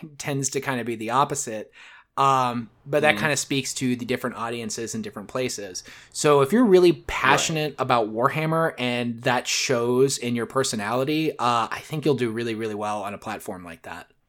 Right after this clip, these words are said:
Speaker 2: Okay. So, you find something that you, you really like and that you want to, uh, produce. 'Cause like you said, like, if, if you,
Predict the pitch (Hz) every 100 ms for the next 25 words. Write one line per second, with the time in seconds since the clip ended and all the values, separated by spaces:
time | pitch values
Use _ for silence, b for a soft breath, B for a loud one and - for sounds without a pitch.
0 | _ _ _ _ _ _ _ _ _ _
1 | _ _ _ 175 - - - - _ _
2 | b b b _ - - 127 113 110 107
3 | 104 _ - - 143 185 147 135 143 123
4 | 120 107 107 107 101 92 90 107 104 110
5 | 104 92 82 90 90 80 - 90 80 80
6 | 90 87 87 82 95 82 80 78 76 80
7 | 76 73 - 113 - 113 143 131 110 143
8 | 98 90 98 90 85 - b b b 123
9 | 117 - _ _ 135 110 107 117 127 120